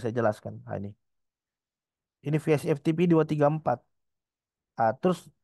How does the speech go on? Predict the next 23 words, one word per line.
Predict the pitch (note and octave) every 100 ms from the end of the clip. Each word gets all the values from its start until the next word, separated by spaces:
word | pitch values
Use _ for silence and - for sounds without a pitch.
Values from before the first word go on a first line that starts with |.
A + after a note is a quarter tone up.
| _ _ _ -
ah, | G#2+ B2+
ini | F#3
dia, | F3 F#3
dia | D#3+ F#3+
pakai | F#3 F#3 G#3
lagi | G#3+ G#3 F#3+
nih. | F3 _ _ _ _ -
Open | D3 E3+
S | E3 E3+
S | E3
H | G3
empat | E3+ D#3+ E3+
titik | E3
tujuh. | F3 F#3 D#3 D#3 _ _ _ _ _ -
Ini | A3 B3+
tinggal | B3+ G#3+ F#3
saya | G#3+
cari | B3 C4 B3+
nih. | A3 - _ _ _ _ _ _ _ _ _ - G#3+
Ini | B3+
tinggal | C4 F#3+ C3+
saya | D3+
cari | G3+ A#3